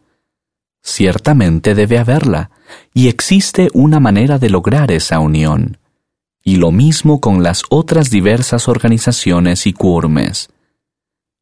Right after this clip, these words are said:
¿No debe haber una unión perfecta en las presidencias de las estacas? Ciertamente. Y si yo fuera presidente de estaca,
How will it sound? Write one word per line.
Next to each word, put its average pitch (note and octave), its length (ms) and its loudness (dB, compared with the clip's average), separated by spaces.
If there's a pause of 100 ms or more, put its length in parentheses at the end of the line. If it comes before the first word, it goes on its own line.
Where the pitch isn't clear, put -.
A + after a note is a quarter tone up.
(120)
¿No A#2 220 2
debe E3 300 2
haber F#2 220 0
una G2 200 2
unión F#2+ 380 0
perfecta F2+ 640 -2
en B2+ 140 2
las F2+ 180 -2
presidencias F#2 800 -2
de G2 80 -2
las F2+ 180 -2
estacas? F#2+ 800 -4 (1080)
Ciertamente. G2 1000 -2 (560)
Y A#2 80 2
si A#2+ 160 -2
yo D#3 160 2
fuera F3 360 0
presidente G#2+ 640 0
de F2+ 80 -2
estaca, G#2 600 -2